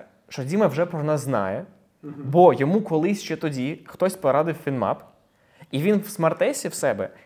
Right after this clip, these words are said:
Speaker 1: вирішив саме проблему обліку грошей за допомогою нашого продукту.
Speaker 2: Мгм.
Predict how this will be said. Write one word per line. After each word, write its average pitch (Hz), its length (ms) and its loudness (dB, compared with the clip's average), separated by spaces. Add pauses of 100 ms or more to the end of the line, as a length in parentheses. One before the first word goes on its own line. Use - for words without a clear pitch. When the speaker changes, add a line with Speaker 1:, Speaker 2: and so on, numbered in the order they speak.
Speaker 1:
вирішив 208 540 0
саме 190 260 0
проблему 180 440 0
обліку 165 340 0
грошей 151 300 -2
за 151 140 -4
допомогою 160 320 0
нашого 151 260 -4
продукту. 139 440 -8 (340)
Speaker 2:
Мгм. 135 240 -14